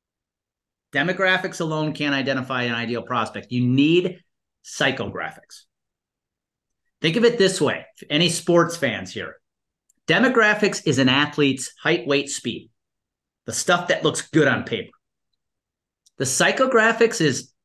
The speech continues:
how does he operate on third and one in the fourth quarter? What makes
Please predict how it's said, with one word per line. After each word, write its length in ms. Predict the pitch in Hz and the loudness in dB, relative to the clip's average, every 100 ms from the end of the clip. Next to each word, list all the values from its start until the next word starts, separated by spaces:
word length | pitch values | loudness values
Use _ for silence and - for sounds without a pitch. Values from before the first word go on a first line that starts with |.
| _ _ _ _ _ _ _ _ _ _ _ _ | _ _ _ _ _ _ _ _ _ _ _ _
how 120 | - | -2
does 140 | 240 202 | 0 2
he 100 | 190 | 2
operate 460 | 165 170 139 131 | 2 2 2 2
on 200 | 127 113 | 2 0
third 240 | 151 160 139 | 0 0 0
and 120 | 110 | -2
one 200 | 127 131 | -2 -2
in 60 | |
the 80 | 101 | -4
fourth 320 | - 123 117 | -8 -8 -8
quarter? 340 | - 117 110 - _ _ _ _ _ _ _ _ _ _ _ _ _ _ _ | -4 -4 -4 -8 _ _ _ _ _ _ _ _ _ _ _ _ _ _ _
What 240 | 156 240 | 0 2
makes 500 | 196 226 240 - - | 2 2 0 -6 -8